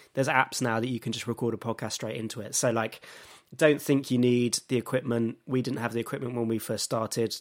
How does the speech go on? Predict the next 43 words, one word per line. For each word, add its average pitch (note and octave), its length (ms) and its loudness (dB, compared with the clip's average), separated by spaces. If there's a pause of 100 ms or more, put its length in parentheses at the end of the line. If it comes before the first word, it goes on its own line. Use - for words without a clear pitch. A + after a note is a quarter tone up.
Like, B2+ 220 -4
Chris - 460 0 (200)
does A2 200 -2
an A#2+ 60 0
amazing A2+ 320 -2
job, A2+ 240 0
and, A2 260 -2 (100)
um, A2 320 -4
we A#2+ 80 -2
did A2+ 160 -2
get - 140 -4
equipment C#3+ 500 0 (240)
<laughs> - 220 -8
very C3 200 4
shortly C#3 300 4
after, B2+ 400 2 (440)
um, C3 380 -4 (140)
Chris C3+ 220 0
joined, C3 280 4
'cause - 80 -4
he C#3 80 4
knew C3+ 100 10
what C3 120 6
he C3 40 0
was B2+ 60 0
talking - 260 4
about. A2+ 280 2 (280)
But C#3+ 280 -2
the C3+ 100 0
v-, D3+ 360 4 (240)
part E3 220 8
of D3 60 -2
the B2+ 80 2
very C3 220 6
first B2+ 260 0
episode A#2 560 0
was A#2 220 -4
recorded A2+ 360 -2
on A2+ 120 0
my A2+ 140 -2
phone G#2+ 420 -2
in A2+ 220 -4
a G#2+ 300 -6